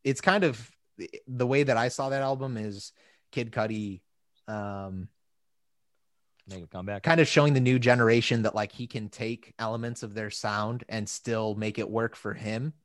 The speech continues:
Speaker 1: because it still sounds very obviously like Kid Cudi. Still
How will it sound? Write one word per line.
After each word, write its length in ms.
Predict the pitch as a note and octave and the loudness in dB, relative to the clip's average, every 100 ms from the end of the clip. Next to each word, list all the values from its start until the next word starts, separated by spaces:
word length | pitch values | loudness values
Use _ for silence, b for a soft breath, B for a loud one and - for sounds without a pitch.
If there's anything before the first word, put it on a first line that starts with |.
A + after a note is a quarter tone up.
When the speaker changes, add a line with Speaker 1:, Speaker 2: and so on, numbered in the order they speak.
| b b b b | b b b b
Speaker 1:
because 220 | - C3 | -4 -2
it 100 | A#2 | -2
still 280 | - - G3 | -4 0 0
sounds 400 | - F3 F3 E3 | 2 2 2 0
very 240 | B2 B2+ B2 | 0 0 2
obviously 480 | B2 B2+ B2+ - | -2 -4 -6 -4
like 200 | A#2 A#2 | -4 -4
Kid 200 | - A#2+ | -6 -8
Cudi. 360 | - A2 G#2+ C3+ _ _ _ _ _ - | -4 -4 -4 -10 _ _ _ _ _ -18
Still 600 | - B2 B2+ C3+ C3 | -8 -4 -2 -4 -6